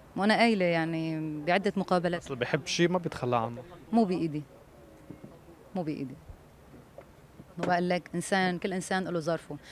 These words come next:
Speaker 1: ما فيني أحكم عليك وأنا بعيدة. لازم أقرب منك حتى أعرفك، حتى أحكم إنه أنت شو ظرفك. بس.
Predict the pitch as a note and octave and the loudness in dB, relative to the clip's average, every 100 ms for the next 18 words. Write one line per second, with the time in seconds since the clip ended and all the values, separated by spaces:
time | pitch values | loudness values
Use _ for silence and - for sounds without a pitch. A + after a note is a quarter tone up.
0 | - A3 A3 A3 G#3 - G#3 G3 F#3 G3 | -4 0 2 2 0 0 2 4 4 2
1 | F#3+ F#3 F3+ D#3+ D#3+ D3 D3 - - - | 0 0 0 0 -4 -6 -12 -18 -20 -20
2 | - - - - - - - - G3+ G#3+ | -20 -20 -20 -20 -20 -20 -20 -2 6 6
3 | F#3 F#3 G3 G3 F3+ G#3+ G3 A3 - F3+ | 6 0 0 0 0 0 0 -2 2 4
4 | G3 G#3+ - G3 G3+ - E3+ D#3 C#3+ F3+ | 4 0 -4 -2 -2 -2 -6 -6 -4 -4
5 | F3 F#3 F3 F#3+ E3 D#3 - C#3 - - | -2 -4 -2 0 0 -2 -8 -14 -16 -18
6 | - - - - - - - | -20 -20 -20 -20 -20 -14 -14